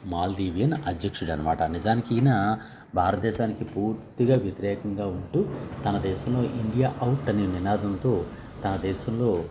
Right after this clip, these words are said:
ఎలక్షన్స్‌లో గెలిచి చైనాకి దగ్గరైనటువంటి మాల్దీవియన్ అధ్యక్షుడు అనమాట. అందువల్లనే ఈయన వివాదాస్పదమైనటువంటి, ఆ, రాష్ట్రపతిగా ప్రస్తుతం మన ఇండియాకి రావడం జరిగింది.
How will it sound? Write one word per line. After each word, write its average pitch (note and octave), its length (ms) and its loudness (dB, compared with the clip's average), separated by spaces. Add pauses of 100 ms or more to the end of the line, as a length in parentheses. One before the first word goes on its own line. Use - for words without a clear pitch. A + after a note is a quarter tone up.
(180)
ఎలక్షన్స్‌లో G#2 560 -2
గెలిచి G2+ 560 0 (720)
చైనాకి A2+ 360 4
దగ్గరైనటువంటి F#2 960 0
మాల్దీవియన్ F2 680 -2
అధ్యక్షుడు - 380 -4
అనమాట. D#2 340 -8 (1400)
అందువల్లనే C3 500 8
ఈయన A2+ 160 2
వివాదాస్పదమైనటువంటి, G2 1400 -2 (480)
ఆ, E2+ 380 -2
రాష్ట్రపతిగా F#2 880 2 (360)
ప్రస్తుతం G#2 380 -2
మన E2+ 320 -2
ఇండియాకి F#2+ 580 -2
రావడం D#2+ 320 -2
జరిగింది. D#2+ 600 0